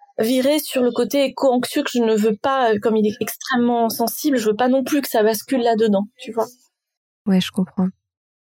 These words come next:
Speaker 2: Il y a un sujet aussi qui m'intéresse beaucoup, c'est, euh, l'implication des enfants dans la réalisation, euh, des repas, que ce soit à l'école ou à la maison. Et j'aurais bien aimé que tu nous partages, euh, ton projet,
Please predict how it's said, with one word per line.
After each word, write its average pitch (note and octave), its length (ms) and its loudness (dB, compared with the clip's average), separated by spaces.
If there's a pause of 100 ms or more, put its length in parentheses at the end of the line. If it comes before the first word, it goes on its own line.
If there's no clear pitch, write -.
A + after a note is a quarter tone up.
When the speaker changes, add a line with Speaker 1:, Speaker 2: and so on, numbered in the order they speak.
(380)
Speaker 2:
Il F#3+ 80 0
y G3 40 4
a G3 60 2
un G3 60 2
sujet A3 260 0
aussi A3+ 220 0
qui G#3+ 140 -2
m'intéresse G3 420 0
beaucoup, G3+ 320 0
c'est, F#3+ 400 0
euh, F3+ 100 4 (420)
l'implication G3+ 680 2
des G3+ 220 2
enfants B3 340 0 (140)
dans G3 160 2
la F3+ 120 2
réalisation, F#3+ 800 2
euh, F3+ 240 4
des F#3 160 2
repas, F3+ 320 2 (640)
que G3+ 80 -2
ce F#3 140 -2
soit F#3 560 0
à F#3 120 2
l'école A3+ 340 2
ou G3+ 60 4
à F#3 80 2
la F3 120 2
maison. F#3 340 2 (380)
Et F3+ 180 4
j'aurais F#3 260 2
bien A3 160 2
aimé A3+ 220 4
que A3+ 120 0
tu G#3 200 -2
nous G#3 140 4
partages, A3+ 580 0
euh, F#3 140 2 (540)
ton G#3 100 0
projet, G#3+ 460 0